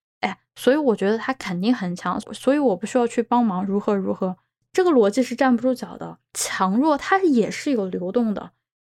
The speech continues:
就比如说我哪怕在实验室里面，我确实很有经验，我能够知道很多的东西，我能够去预判很多的事情，但是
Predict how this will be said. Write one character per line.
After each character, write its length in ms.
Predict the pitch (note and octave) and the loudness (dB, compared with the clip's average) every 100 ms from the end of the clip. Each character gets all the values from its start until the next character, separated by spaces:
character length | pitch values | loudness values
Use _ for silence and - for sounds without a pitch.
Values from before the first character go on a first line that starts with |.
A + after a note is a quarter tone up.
| _ | _
就 120 | - G4 | 0 2
比 120 | B3 | 6
如 160 | A3 A#3 | 4 4
说 220 | D4 D4+ | 4 2
我 220 | C#4 B3 | 2 4
哪 200 | C#4+ F3 | 4 2
怕 140 | - | -4
在 180 | B3+ D4 | 0 0
实 180 | C4+ - | 0 0
验 100 | A3 | 0
室 180 | B3 C4+ | 0 0
里 80 | A#3 | 0
面， 180 | G3 G#3+ | 0 -2
我 120 | F#3 | -2
确 180 | - D4+ | 0 -2
实 120 | C4 | 0
很 160 | A3 | 0
有 120 | A#3 F3+ | 0 0
经 300 | - A#3+ C4 | 2 4 6
验， 260 | C4+ G#3+ | 4 2
我 380 | G#3 F#3+ F3+ F3 - | -2 -4 -2 -4 -4
能 200 | G#3+ G3+ | -2 0
够 180 | A#3 C#4+ | 2 0
知 160 | C4 C4+ | 0 0
道 120 | C#4+ | -2
很 220 | C#4 F#3 | -2 -6
多 100 | G3 | -2
的 80 | G#3+ | -2
东 260 | A3+ A#3+ C4+ | 2 2 2
西， 200 | C4 B3 | 2 0
我 180 | F#3+ F#3+ | 0 -2
能 160 | F3+ | 0
够 140 | A3 B3+ | 0 0
去 240 | - C#4 | 0 0
预 160 | D4 D4 | 2 2
判 300 | - A3+ A3 | 0 -2 -2
很 240 | - E3+ | -2 -4
多 160 | G#3 A#3 | 0 0
的 80 | A#3 | 0
事 200 | - D#4+ | -4 -8
情， 260 | - - _ _ - | -8 -12 _ _ -2
但 120 | F#4+ | -2
是 340 | F4+ F#4+ D#4 | 2 0 0